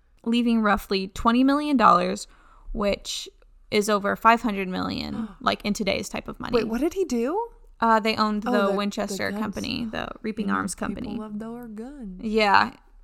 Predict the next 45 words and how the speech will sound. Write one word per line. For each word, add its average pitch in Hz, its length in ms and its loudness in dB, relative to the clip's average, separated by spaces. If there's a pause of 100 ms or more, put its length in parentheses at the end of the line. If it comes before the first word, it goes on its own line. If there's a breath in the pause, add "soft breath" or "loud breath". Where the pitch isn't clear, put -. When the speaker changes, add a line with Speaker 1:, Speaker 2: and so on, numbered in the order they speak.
(460)
Speaker 1:
Five 233 320 4
hundred 247 260 0
million 196 360 -4
today. - 240 -6
Speaker 2:
When - 100 -8
was 330 160 -6
this 311 340 -10 (140)
back 233 540 -10
in 220 160 -12
what 220 120 -14
time 233 200 -18
period? 254 300 -14 (380)
Speaker 1:
Eighteen 233 300 -2
eighty-one 196 580 2
is 190 140 -2
when 196 140 0
Speaker 2:
Okay, 202 80 2
Speaker 1:
he 196 80 2
Speaker 2:
yeah. 175 60 -4
Speaker 1:
died. 190 320 6
Speaker 2:
So 80 80 -4
that's 262 120 -2
Speaker 1:
She 220 100 2
Speaker 2:
when, 202 120 0
Speaker 1:
was 185 80 -2
Speaker 2:
like, - 160 -14 (240)
wars 175 480 -6
were 175 80 -10
going 185 240 -8
on 190 160 -8
and 202 60 -4
Speaker 1:
Yeah, 202 340 0
Speaker 2:
stuff, 208 120 -10
Speaker 1:
she - 140 -8
Speaker 2:
so. 214 60 -4
Speaker 1:
was 202 140 -4
born 190 240 -4
in 202 100 -10
eighteen - 280 -10
forty, - 300 -10
so 196 320 -2
a 196 80 -6
long - 140 -2
time - 180 -12
ago. - 220 -10